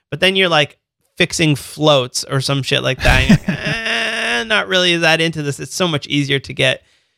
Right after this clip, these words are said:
Speaker 1: uh, to get distracted. So I, I really don't have an answer for that because it's,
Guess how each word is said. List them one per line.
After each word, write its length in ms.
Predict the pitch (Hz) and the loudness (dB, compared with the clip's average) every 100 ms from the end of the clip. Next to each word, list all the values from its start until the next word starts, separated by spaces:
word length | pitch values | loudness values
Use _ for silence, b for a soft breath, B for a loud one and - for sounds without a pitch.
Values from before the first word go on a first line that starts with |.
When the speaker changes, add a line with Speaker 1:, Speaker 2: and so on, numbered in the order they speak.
| _ - | _ -2
Speaker 1:
uh, 300 | 120 127 - | 0 0 -2
to 200 | - 151 | -4 -2
get 220 | 127 - | -2 -2
distracted. 640 | 123 - 127 131 - 131 - _ | -6 -2 -2 -2 -8 -14 -18 _
So 340 | - 160 147 - _ _ _ | 2 2 2 -2 _ _ _
I, 180 | 156 143 - | -2 -2 0
I 80 | 156 | 0
really 400 | 156 160 170 180 | 2 2 2 2
don't 320 | 170 156 135 _ _ | 0 -2 -4 _ _
have 260 | - 151 151 | -2 0 2
an 80 | |
answer 280 | 156 170 208 | 0 0 -2
for 140 | - 202 | -2 0
that 400 | 190 196 - - 156 | 2 2 0 -8 -12
because 420 | 143 147 135 123 _ _ _ _ | -2 0 -2 -6 _ _ _ _
it's, 260 | 151 143 - | -8 -8 -10